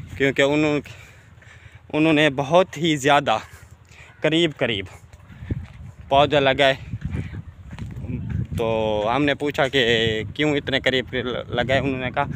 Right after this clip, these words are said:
"ये cutting वाला बाग है, हर साल थोड़ी थोड़ी cutting करेंगे और उससे ज़्यादा मुनाफा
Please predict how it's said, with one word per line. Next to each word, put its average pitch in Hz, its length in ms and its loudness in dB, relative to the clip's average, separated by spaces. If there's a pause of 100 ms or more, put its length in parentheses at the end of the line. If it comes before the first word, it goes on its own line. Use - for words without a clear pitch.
(260)
"ये 127 240 4
cutting 131 360 0
वाला 101 260 -2
बाग 98 320 -2
है, 98 120 -10 (840)
हर 147 160 4
साल 139 200 0
थोड़ी 143 260 2
थोड़ी 139 200 2
cutting 143 340 0
करेंगे 139 380 0 (280)
और 139 280 2 (1400)
उससे 151 280 2
ज़्यादा 135 320 2
मुनाफा 113 500 -4